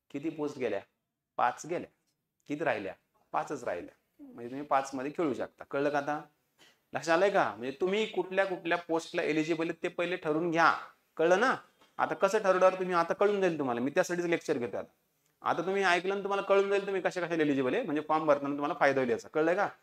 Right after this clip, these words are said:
नंतर डोकं लावायची गरज पडणार नाही, कुणाला विचारायची गरज पडणार नाही. Clear का माझा? काय दिलं option तुम्हाला आयोगाने?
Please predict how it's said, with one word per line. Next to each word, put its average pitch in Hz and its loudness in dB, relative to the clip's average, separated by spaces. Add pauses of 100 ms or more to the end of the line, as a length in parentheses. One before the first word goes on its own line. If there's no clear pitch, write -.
(200)
नंतर 147 -2
डोकं 151 2
लावायची 147 2
गरज 147 0
पडणार 147 -2
नाही, 165 -6
कुणाला 147 -2
विचारायची 135 -4
गरज 135 2
पडणार 113 -4
नाही. 98 -10
Clear 180 2
का 185 0
माझा? 185 2 (440)
काय 156 4
दिलं 175 2
option 180 0
तुम्हाला 180 0
आयोगाने? 185 0